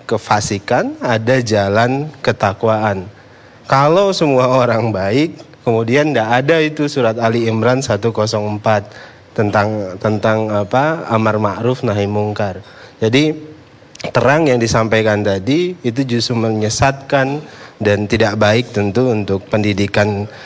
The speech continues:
eh, masyarakat secara keseluruhan. Yang kedua,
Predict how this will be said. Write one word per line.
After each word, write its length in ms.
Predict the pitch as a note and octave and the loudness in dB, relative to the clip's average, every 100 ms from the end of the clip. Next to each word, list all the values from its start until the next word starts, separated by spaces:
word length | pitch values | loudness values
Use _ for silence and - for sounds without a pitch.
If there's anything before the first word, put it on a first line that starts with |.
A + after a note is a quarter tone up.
| - G#2 | -6 0
eh, 140 | G#2 | 2
masyarakat 720 | G#2 G#2 A2+ G2+ G2 - F#2+ | 2 2 2 2 0 -2 -2
secara 400 | - - G2 G2 | -4 -2 0 0
keseluruhan. 720 | F2+ - G2 G2+ G#2+ F#2+ F#2+ - - - | -2 -2 0 2 2 0 -2 -8 -16 -4
Yang 320 | A#2 A#2 B2+ | 0 2 2
kedua, 560 | C3+ A#3+ B2 G2 C3 | 2 4 4 2 -2